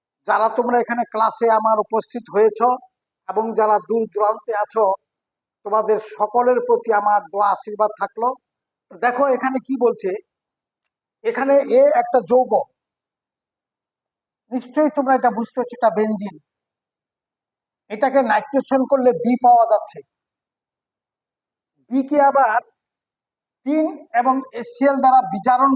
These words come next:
করলে সি পাওয়া যাচ্ছে। এখন প্রশ্ন হইল, সি যৌগের নাইট্রেশন করলে কি ঘটে? আমি সংক্ষিপ্ত আকারে লিখেছি,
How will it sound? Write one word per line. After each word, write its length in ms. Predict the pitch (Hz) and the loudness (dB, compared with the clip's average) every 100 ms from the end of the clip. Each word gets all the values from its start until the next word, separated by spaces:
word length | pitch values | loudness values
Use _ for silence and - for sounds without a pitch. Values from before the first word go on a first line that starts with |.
| 269 | 0
করলে 300 | 247 214 196 - _ _ _ _ _ | -4 -4 -10 -16 _ _ _ _ _
সি 260 | - - 285 277 | -16 -2 0 2
পাওয়া 200 | 262 247 220 | 4 4 4
যাচ্ছে। 300 | 214 - - _ _ _ _ _ _ _ _ _ _ _ _ _ _ _ _ _ | 0 -4 -18 _ _ _ _ _ _ _ _ _ _ _ _ _ _ _ _ _
এখন 260 | 214 226 262 247 | -6 -2 -2 -2
প্রশ্ন 300 | 277 262 - 302 240 | -2 -4 -2 0 2
হইল, 180 | 269 208 208 - _ _ _ _ _ _ _ _ _ _ _ _ _ _ _ _ | 2 2 0 -4 _ _ _ _ _ _ _ _ _ _ _ _ _ _ _ _
সি 180 | - 269 254 | -4 -2 2
যৌগের 320 | 277 285 294 285 240 | 2 4 2 2 0
নাইট্রেশন 580 | 233 - 285 262 277 277 - | -2 -2 -6 -4 0 0 2
করলে 280 | 262 262 262 247 | 0 4 2 2
কি 80 | 254 196 | 0 0
ঘটে? 220 | 196 208 175 _ _ _ _ _ _ _ _ - | -2 -4 -10 _ _ _ _ _ _ _ _ -4
আমি 140 | 262 277 - | -2 -2 -2
সংক্ষিপ্ত 380 | 254 254 277 - 262 | -2 0 -4 -2 -2
আকারে 220 | 240 226 | 2 0
লিখেছি, 280 | 220 214 - | 0 -2 -6